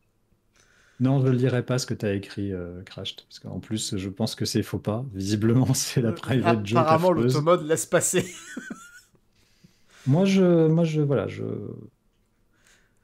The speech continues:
Speaker 2: Euh,
Speaker 1: j'ai le, j'ai le doigt sur le bouton ban. <laughs> Souci.
Speaker 2: Et du coup, alors, euh, est-ce que, Tyron pose une excellente question.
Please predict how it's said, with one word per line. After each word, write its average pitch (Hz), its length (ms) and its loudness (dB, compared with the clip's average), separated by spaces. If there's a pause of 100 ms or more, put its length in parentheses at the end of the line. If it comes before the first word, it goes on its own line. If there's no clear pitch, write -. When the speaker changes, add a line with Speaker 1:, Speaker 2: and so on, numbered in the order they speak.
(160)
Speaker 2:
Euh, 160 200 0
Speaker 1:
j'ai 131 120 4
le, 160 140 4
j'ai 143 140 4
le 165 100 6
doigt 170 220 6
sur 170 160 0
le 151 80 4
bouton 147 260 4
ban. 131 280 4 (220)
<laughs> - 1160 -6
Souci. - 540 -4 (760)
Speaker 2:
Et 165 180 -10
du 196 160 -14
coup, 262 280 -10
alors, 165 260 -4 (180)
euh, 147 340 -2 (100)
est-ce - 300 -12
que, 202 320 -8
Tyron 165 360 -2
pose 180 200 -6
une 127 80 -10
excellente 127 380 -16
question. 247 420 -12